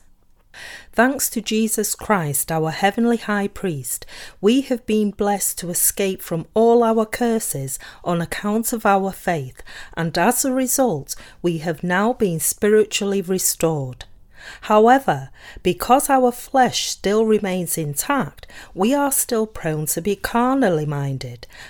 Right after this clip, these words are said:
and therefore we sometimes find ourselves thinking in a way that's completely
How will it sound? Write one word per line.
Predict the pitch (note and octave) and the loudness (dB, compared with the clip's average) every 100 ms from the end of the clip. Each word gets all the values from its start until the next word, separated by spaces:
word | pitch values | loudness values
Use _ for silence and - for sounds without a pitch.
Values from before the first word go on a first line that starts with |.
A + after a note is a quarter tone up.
| - | -6
and | D#3+ D3+ | -4 -4
therefore | - A3+ B3 C4 - B3 A#3+ | 2 4 6 4 4 4 4
we | A3 | 0
sometimes | G3+ - C4 C#4 - B3 A#3 A3+ | -2 0 0 0 -2 0 0 0
find | - A3+ C4+ C#4+ | 0 2 2 0
ourselves | F#3+ D3 C#3+ - D3+ D3+ D3+ - - - | 0 -2 -4 -4 -2 -4 -6 -10 -14 -18
thinking | - A3+ C4+ D4+ D4+ C4+ | 0 4 4 0 -2 2
in | A#3+ | 4
a | A3+ | 4
way | A3 A3 A3 | 4 4 4
that's | A3 G3+ - | 0 -6 -6
completely | - G3 - F#3 E3+ F#3 F3+ | -6 -6 -4 -6 -2 -4 -4